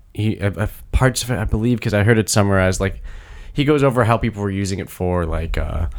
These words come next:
f-, trying to f-, trying to find, like, the reason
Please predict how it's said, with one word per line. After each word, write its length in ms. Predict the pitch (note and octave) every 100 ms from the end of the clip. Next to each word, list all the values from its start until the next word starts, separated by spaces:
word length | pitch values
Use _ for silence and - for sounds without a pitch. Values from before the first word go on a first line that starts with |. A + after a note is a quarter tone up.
| - - - - - - - - - -
f-, 160 | G2 -
trying 180 | A2+ G#2
to 40 |
f-, 400 | - - - A#2+
trying 160 | A2+ A2
to 60 |
find, 280 | A2 G#2 G2
like, 420 | F#2 F#2+ - - -
the 200 | - F#2
reason 680 | F#2 G#2+ G2+ G#2 G2+ G2